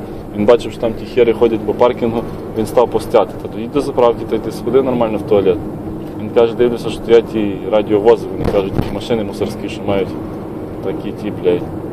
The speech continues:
і радари зверху, що, коротше, типа, дорожна поліція, що вони там то все контролюють. Ну і що, вкрали, поки він там в одного кинув трубою якоюсь залізною, тоді поліція до нього приїхала, ті вже все розбігли. Ну і все, ну і що вже з того? Нічого,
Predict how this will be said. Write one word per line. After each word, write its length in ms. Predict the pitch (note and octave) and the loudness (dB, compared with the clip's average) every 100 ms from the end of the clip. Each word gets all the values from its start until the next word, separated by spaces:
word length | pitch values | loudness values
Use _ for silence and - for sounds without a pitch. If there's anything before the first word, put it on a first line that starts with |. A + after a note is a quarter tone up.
| - - - - - | -10 -10 -10 -10 0
і 80 | B2 | 6
радари 380 | A#2 G#2 C3 A2 | 6 8 6 4
зверху, 280 | A2 G2+ F#2 | 4 2 2
що, 140 | G#2 - | -6 -6
коротше, 200 | G#2 - | -6 -4
типа, 160 | - | 0
дорожна 320 | F#2+ A2+ A2+ | 2 2 0
поліція, 380 | G#2+ A2+ A#2+ G#2 | -2 -2 -2 -4
що 100 | - | -4
вони 120 | G2+ | -6
там 140 | G2 G2+ | -4 -4
то 100 | G2+ | -4
все 140 | - | -4
контролюють. 600 | G2+ G2 G#2+ G2+ G#2 F#2+ - - - - - - - - - - | -2 0 2 6 6 4 0 -8 -8 -10 -10 -10 -10 -10 -6 0
Ну 120 | D#3 | 0
і 40 | |
що, 240 | - D3 C3+ | 4 4 4
вкрали, 400 | - C#3 C3+ A#2 | 6 6 6 4
поки 260 | A#2+ B2 | 0 0
він 100 | A#2+ | 0
там 160 | A2 A2+ | 0 2
в 80 | A2+ | 2
одного 240 | A#2+ A#2 | 4 4
кинув 260 | - A#2+ A2 - | 4 0 0 0
трубою 380 | A#2 A#2 B2+ B2+ | 2 6 6 6
якоюсь 320 | A#2 B2+ A2+ | 4 2 2
залізною, 460 | A#2 B2 A#2 A#2 - - - - | -2 -4 -2 -2 -4 -6 -10 -6
тоді 160 | A2 A#2 | -4 2
поліція 380 | A#2 A2+ A2 | 2 2 0
до 60 | G#2+ | 0
нього 160 | A2+ G#2+ | 0 0
приїхала, 320 | A#2 A2+ G#2+ | 0 2 0
ті 120 | A2 | 0
вже 100 | G#2 | -2
все 140 | - | 0
розбігли. 460 | G2+ F#2+ A2 A2+ G2+ - - - - - - - - G2+ | 0 2 2 2 0 -6 -12 -10 -12 -12 -12 -10 -10 -10
Ну 200 | G2+ G2+ G2 | -8 -8 -10
і 20 | |
все, 220 | - F#2 | -8 -8
ну 460 | F2 F#2 F#2+ G2 G2+ | -8 -8 -10 -10 -10
і 40 | |
що 180 | - G#2 | -2 0
вже 140 | F2+ | 0
з 60 | - | -6
того? 220 | - - - C#3 | -10 -10 -10 -10
Нічого, 460 | D#3 F#3 F3 B2 | -2 2 4 4